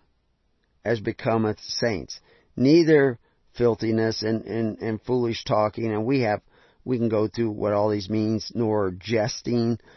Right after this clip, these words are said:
which are not convenient,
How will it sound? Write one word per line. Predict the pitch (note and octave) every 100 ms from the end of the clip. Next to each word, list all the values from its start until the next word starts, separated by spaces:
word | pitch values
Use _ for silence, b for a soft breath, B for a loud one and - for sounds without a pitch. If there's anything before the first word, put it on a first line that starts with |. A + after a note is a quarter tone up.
| b b -
which | A#2 B2 A2+ - - - -
are | G#2+ A2+ A2 G#2+ G#2 - - _ -
not | A#2 A#2+
convenient, | - A2+ A2 A2+ A2+ A2+